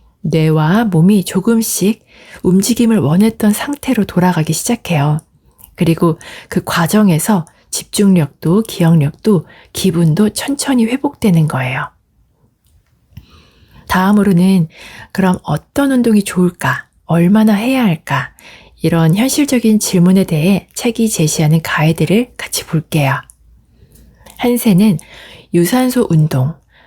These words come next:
즉 걷기, 조깅, 자전거 타기 같이 심박수를 올리는 활동이 뇌에 특히 유리하다고 설명해요.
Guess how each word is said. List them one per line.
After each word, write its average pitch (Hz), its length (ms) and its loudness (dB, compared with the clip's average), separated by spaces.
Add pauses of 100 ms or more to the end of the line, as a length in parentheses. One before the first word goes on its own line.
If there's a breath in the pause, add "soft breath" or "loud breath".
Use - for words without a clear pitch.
(120)
즉 156 280 -2 (180)
걷기, - 720 -2 (140)
조깅, 220 560 -2 (100)
자전거 214 560 0
타기 190 440 -2
같이 175 520 -2 (340 loud breath)
심박수를 277 640 -2
올리는 175 360 2
활동이 208 760 0
뇌에 175 400 0
특히 - 440 -2
유리하다고 180 500 0
설명해요. 220 680 -2